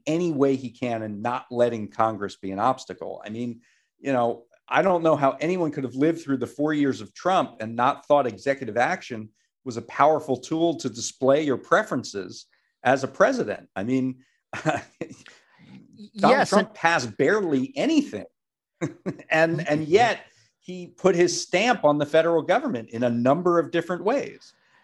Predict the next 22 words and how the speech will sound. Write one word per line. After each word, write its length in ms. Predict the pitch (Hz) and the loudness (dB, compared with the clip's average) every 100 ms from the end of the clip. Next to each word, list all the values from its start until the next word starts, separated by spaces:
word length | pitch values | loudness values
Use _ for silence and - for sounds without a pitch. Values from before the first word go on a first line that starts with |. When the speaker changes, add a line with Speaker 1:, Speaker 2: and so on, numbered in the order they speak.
| - | -2
Speaker 1:
and 320 | 147 151 151 | 2 2 0
showed 500 | - - 147 160 175 | -6 0 4 4 0
to 100 | 160 | -2
his 300 | 123 123 135 | -2 -2 -2
constituency 1120 | - 170 - - 254 302 147 117 101 90 90 127 _ _ _ | -6 -10 -10 -8 -6 -4 -2 -4 -6 -12 -16 -18 _ _ _
that 240 | 139 143 - | 2 2 0
he 140 | 139 | 0
was 180 | 160 165 - | 0 -2 -4
acting 480 | 123 135 - 151 156 | -4 -4 -4 -4 -2
on 180 | 139 | -4
the 160 | 156 123 | -4 -6
issues 340 | 120 - 135 131 | -8 -4 -6 -4
that 100 | 135 | -6
he 120 | 143 | -6
talked 380 | - 110 104 113 | 0 0 0 -2
about 260 | 110 113 | 0 0
in 60 | 135 | -2
the 80 | 139 | -10
campaign. 640 | 160 165 160 226 - _ _ _ _ _ _ | -10 -12 -12 -12 -12 _ _ _ _ _ _
So, 580 | - - 165 165 165 - | -10 2 2 4 -2 -6
uh, 440 | 143 147 156 151 143 - | -2 2 2 2 -2 -6
uh, 260 | 131 147 147 | -4 -2 -2